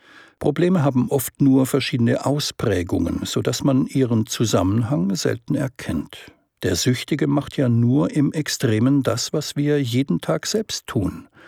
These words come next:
Wir wollen uns etwas gönnen, aber vielleicht zu viel. Süßigkeiten, Lottogewinn, Kaffee, Zigaretten, schöne Dinge zum Anziehen, Urlaubsreisen, Auto, Haus, Aktien und vieles mehr.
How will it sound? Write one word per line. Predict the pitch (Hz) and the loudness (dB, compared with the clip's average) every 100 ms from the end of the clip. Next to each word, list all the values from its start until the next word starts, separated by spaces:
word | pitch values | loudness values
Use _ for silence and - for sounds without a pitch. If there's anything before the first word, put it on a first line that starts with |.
| - - - | -20 -20 -6
Wir | 107 85 | -4 -2
wollen | 95 110 147 190 | 0 2 2 0
uns | 180 175 - - | 0 -2 -4 -8
etwas | - 120 90 - - | -6 -4 -4 -4 0
gönnen, | 120 143 160 196 214 | 2 2 2 0 -4
aber | 180 175 185 | -4 -2 -4
vielleicht | - 180 135 143 - | -4 -4 -4 -6 -8
zu | 185 | -8
viel. | - 110 90 78 - _ _ _ - | -2 -2 -2 -8 -14 _ _ _ -10
Süßigkeiten, | - 156 - 139 - 147 - 120 - _ _ | -4 -4 -2 -4 -2 -4 -2 -4 -4 _ _
Lottogewinn, | 160 151 - 135 120 120 110 127 | -2 -2 -2 -2 0 2 0 -2
Kaffee, | - 185 - 95 92 - | -4 -4 -2 -4 -4 -6
Zigaretten, | - 113 95 98 - 98 _ | -2 -2 -2 -4 -6 -10 _
schöne | - - 92 90 | -4 0 0 0
Dinge | 90 95 85 | 0 -2 -2
zum | - 135 - | -4 -6 -2
Anziehen, | 123 143 - 131 120 120 - _ | -2 -2 -2 0 2 0 -6 _
Urlaubsreisen, | 143 147 135 - - 85 92 101 90 90 - - | 2 2 0 -2 -4 -2 -2 -2 -2 -2 -4 -4
Auto, | 90 87 - 87 85 82 _ - _ _ - | -2 -2 -2 -2 -2 -4 _ -20 _ _ -2
Haus, | 101 110 113 - - - _ - | 0 0 -2 -6 -8 -14 _ -8
Aktien | - 175 - - 143 147 143 | -6 -4 -4 0 2 0 0
und | 147 131 - | 0 0 -2
vieles | - - 117 110 - | -10 -4 -2 -2 -4
mehr. | - - - | -4 -4 -6